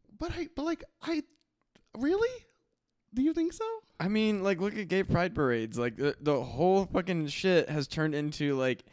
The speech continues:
Speaker 2: it, like, it used to be that gay pride parades were about, like, gay pride, and now they're, like, completely co-opted by kink.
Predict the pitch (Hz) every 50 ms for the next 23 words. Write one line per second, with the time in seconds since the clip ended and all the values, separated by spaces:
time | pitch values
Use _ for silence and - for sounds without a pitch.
0 | _ _ _ _ _ - - 175 185 185 175 - - _ - _ _ _ - -
1 | 165 170 196 226 247 247 - 240 202 156 196 208 190 180 143 151 170 165 - 147
2 | 151 156 - - 151 143 143 143 131 131 135 135 123 131 127 123 - 131 123 110
3 | 123 123 117 113 143 147 147 131 117 131 131 143 156 156 156 151 139 147 147 139
4 | 139 131 - 160 147 - - 185 185 - 175 160 - 160 170 156 143 143 143 -
5 | - 135 113 113 120 117 - - - 123 92 - -